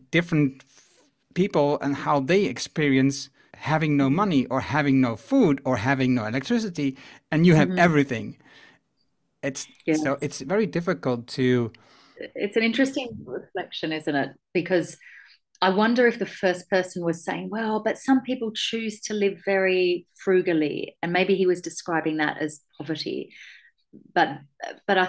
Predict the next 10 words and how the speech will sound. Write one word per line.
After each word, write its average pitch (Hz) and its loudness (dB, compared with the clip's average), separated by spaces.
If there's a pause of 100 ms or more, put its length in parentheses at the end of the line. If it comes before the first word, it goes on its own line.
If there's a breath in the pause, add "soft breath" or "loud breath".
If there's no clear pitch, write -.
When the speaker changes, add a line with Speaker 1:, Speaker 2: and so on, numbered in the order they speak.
Speaker 2:
think 214 -2
in 190 -2
a 170 -2
way 165 4
the 160 0
second, 170 -4 (360)
the 170 0
response 190 -2 (100)
to 202 -6
that, 160 -2